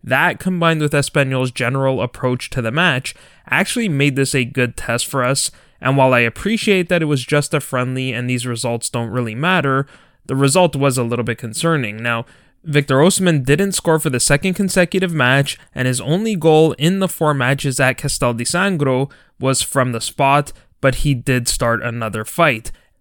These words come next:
Finally, Alex Meret and Nikita Contini collectively kept a clean sheet. Contini actually made a couple of nice saves in what was likely his last match in a Napoli shirt this season.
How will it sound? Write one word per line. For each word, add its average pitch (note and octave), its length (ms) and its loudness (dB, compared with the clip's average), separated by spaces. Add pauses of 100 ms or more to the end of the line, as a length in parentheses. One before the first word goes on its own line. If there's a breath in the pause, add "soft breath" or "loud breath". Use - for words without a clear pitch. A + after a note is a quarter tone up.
Finally, G3+ 440 4
Alex E3 300 4
Meret C#3+ 340 4
and C#3 140 -2
Nikita C3+ 360 -2
Contini C#3 540 -2
collectively B2 680 -2
kept - 400 -4
a A#2 140 -6
clean A#2 340 -10
sheet. D#3+ 340 -2 (240 soft breath)
Contini E3 460 2
actually E3+ 380 0
made C#3 160 2
a A#2+ 80 0
couple F#3+ 260 0
of C#3 80 2
nice C3 280 0
saves D3 500 0 (200 soft breath)
in C#3 140 -2
what C3 160 2
was B2+ 220 0
likely F3+ 420 0
his D3 320 0
last B2 340 0
match A2+ 360 -4
in A#2 100 -10
a A2 80 -8
Napoli A2 480 -6
shirt A2 300 -8 (100)
this A2 220 -10
season. B2 560 -6